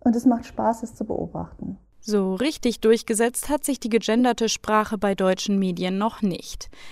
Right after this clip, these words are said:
Speaker 2: Im Radio und Fernsehen sei zu wenig Zeit, um Frauen immer mit zu nennen, sagen SkeptikerInnen.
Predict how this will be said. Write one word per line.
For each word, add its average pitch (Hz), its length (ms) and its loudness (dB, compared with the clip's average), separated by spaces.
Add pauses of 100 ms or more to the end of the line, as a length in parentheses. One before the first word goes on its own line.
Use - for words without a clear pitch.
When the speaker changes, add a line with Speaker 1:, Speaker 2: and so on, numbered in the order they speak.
(100)
Speaker 2:
Im 214 220 2
Radio 226 440 4
und 208 140 -2
Fernsehen 220 520 2
sei 190 160 2
zu 226 300 -4
wenig 208 300 0
Zeit, 240 380 0
um 190 140 -2
Frauen 196 420 2
immer 202 280 0
mit 233 240 4
zu - 240 -4
nennen, 180 320 -2
sagen 175 320 2
SkeptikerInnen. - 1000 -4